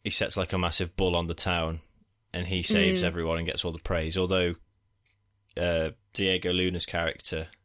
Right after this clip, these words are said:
Speaker 1: he actually sort of is really the one that saves the day.
Speaker 2: Yeah.
Speaker 1: Um,
Speaker 2: Channing Tatum's just taking the credit.
Speaker 1: and then Zoe Saldana's character goes off to the city, wherever, I don't know, school somewhere,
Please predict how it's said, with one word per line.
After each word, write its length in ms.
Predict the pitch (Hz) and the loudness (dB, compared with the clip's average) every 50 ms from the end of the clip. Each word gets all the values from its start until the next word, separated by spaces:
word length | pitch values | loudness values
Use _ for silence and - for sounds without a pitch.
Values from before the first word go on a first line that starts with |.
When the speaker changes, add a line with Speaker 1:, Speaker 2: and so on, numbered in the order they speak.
| _ _ _ _ - | _ _ _ _ -8
Speaker 1:
he 220 | - 98 98 92 | -2 0 2 2
actually 360 | 85 - - - - 82 80 82 | 2 0 -2 -6 -6 -4 -4 -4
sort 240 | - - 78 - - | -4 -4 -4 -6 -8
of 220 | 80 - - - _ _ _ - | -10 -12 -16 -20 _ _ _ -10
is 200 | 90 85 - - - - | -8 -8 -8 -8 -10 -12
really 300 | - 82 85 80 80 78 | -10 -8 -6 -6 -6 -6
the 100 | 73 78 | -6 -8
one 140 | 78 80 78 | -8 -8 -8
that 100 | - - | -8 -6
saves 280 | - - 73 71 - - | -6 -6 -6 -8 -10 -10
the 60 | 71 | -10
day. 240 | 67 67 67 78 - _ _ _ _ _ _ _ _ _ _ _ _ _ | -10 -10 -10 -10 -14 _ _ _ _ _ _ _ _ _ _ _ _ _
Speaker 2:
Yeah. 580 | - 202 196 190 175 165 160 90 87 85 85 85 | -2 0 2 4 4 4 4 4 4 4 2 2
Speaker 1:
Um, 160 | 82 82 80 - _ _ _ _ _ _ _ _ _ - - | 0 -2 -4 -8 _ _ _ _ _ _ _ _ _ -6 -2
Speaker 2:
Channing 260 | - 208 190 185 185 | 0 0 0 0 0
Tatum's 420 | 190 202 175 - - 165 160 160 - | 0 0 0 0 -2 -4 -6 -8 -8
just 180 | - 151 - | -8 -6 -4
taking 300 | - 170 147 - - - | -2 -2 -2 -2 -4 -8
the 60 | - 156 | -8 -6
credit. 340 | - 151 143 147 - - - _ | -4 -4 -2 -2 -4 -6 -4 _
Speaker 1:
and 180 | - 110 110 110 | 0 2 4 4
then 360 | 110 110 110 107 107 107 - - _ - | 4 4 4 4 2 0 -4 -8 _ -4
Zoe 200 | 113 123 123 120 | 0 2 2 4
Saldana's 420 | 113 120 117 107 107 104 104 98 - | 2 2 2 2 2 2 2 0 0
character 260 | - 107 92 - - | 0 0 0 0 0
goes 200 | - 104 98 90 | 0 2 2 2
off 160 | 107 95 - - | 2 0 0 0
to 520 | - 101 98 92 92 90 90 90 82 - _ _ _ _ _ _ _ _ _ _ _ _ _ _ _ - _ _ _ - | 0 2 2 4 2 2 0 -2 -4 -8 _ _ _ _ _ _ _ _ _ _ _ _ _ _ _ -20 _ _ _ -6
the 80 | - 92 | -2 0
city, 440 | - - 92 - - 90 85 - - _ _ _ _ _ _ _ _ _ _ | 0 0 0 0 -2 -4 -6 -8 -12 _ _ _ _ _ _ _ _ _ _
wherever, 440 | - 95 90 90 87 87 87 92 80 | -4 -2 0 0 0 0 -2 -4 -4
I 60 | - | -4
don't 100 | 92 90 | -2 -2
know, 100 | 90 90 | -2 0
school 420 | 90 - - 98 95 90 85 87 87 - | 0 0 2 2 0 0 0 -2 -4 -6
somewhere, 320 | - 92 90 85 85 92 | -4 -4 -2 -2 -4 -4